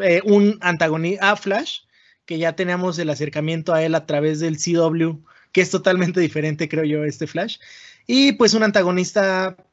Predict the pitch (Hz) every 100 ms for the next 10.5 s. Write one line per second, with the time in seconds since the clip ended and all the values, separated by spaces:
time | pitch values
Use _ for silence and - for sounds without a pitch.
0 | _ 160 170 190 185 165 - 170 185 247
1 | - 185 165 165 170 190 208 190 160 185
2 | 160 185 175 175 175 156 147 _ - -
3 | 147 151 165 156 170 160 151 131 151 156
4 | 170 156 151 151 151 151 151 _ - _
5 | - 127 - 175 190 180 175 - 175 185
6 | 180 196 196 196 202 - 180 185 185 185
7 | 170 151 170 170 175 185 170 156 151 135
8 | - _ _ 180 170 175 190 180 185 185
9 | 208 214 175 151 156 151 160 175 165 175
10 | 165 160 156 165 165